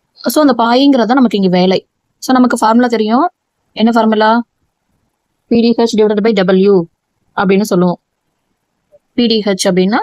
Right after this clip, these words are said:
பி டி ஹெச் ன்னு ஞாபகம் வச்சுக்க வேண்டியதான். பி டி ஹெச் divided by W. பெருக்கல் போட்டுக்கிட்டீங்கன்னா, பி ஒன் டி ஒன் ஹெச் ஒன் divi-,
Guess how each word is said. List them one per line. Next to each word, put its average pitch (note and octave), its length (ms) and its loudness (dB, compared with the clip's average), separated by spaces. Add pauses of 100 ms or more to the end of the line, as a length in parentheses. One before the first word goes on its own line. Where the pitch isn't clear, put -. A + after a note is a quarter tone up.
(140)
பி B3 220 0
டி A#3+ 340 2
ஹெச் B3+ 200 -2
ன்னு D4+ 40 0
ஞாபகம் G3+ 360 0
வச்சுக்க - 160 -6
வேண்டியதான். F3 340 0 (100)
பி G#3 140 0
டி A3 220 0
ஹெச் B3+ 260 -2
divided G3+ 240 0
by A#3 120 0
W. E3+ 360 -2 (800)
பெருக்கல் G#3 280 -2
போட்டுக்கிட்டீங்கன்னா, F#3+ 560 2 (1000)
பி A3+ 200 0
ஒன் A#3+ 180 4
டி G#3+ 200 0
ஒன் B3 340 0 (1120)
ஹெச் G3 240 -4
ஒன் A#3+ 120 4
divi-, G3 540 0